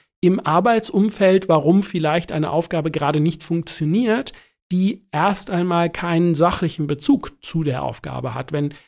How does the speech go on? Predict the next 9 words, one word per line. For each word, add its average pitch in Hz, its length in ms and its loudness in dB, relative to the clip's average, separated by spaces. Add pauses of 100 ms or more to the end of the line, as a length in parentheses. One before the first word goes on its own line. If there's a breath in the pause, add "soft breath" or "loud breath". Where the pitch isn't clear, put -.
(100)
Mitarbeitende 165 800 0
nicht 180 360 4
dieses 160 280 -4
Gefühl 190 500 2
haben, 147 300 -4
das 131 220 -4
machen 196 420 0
zu 208 140 -6
können, 147 400 0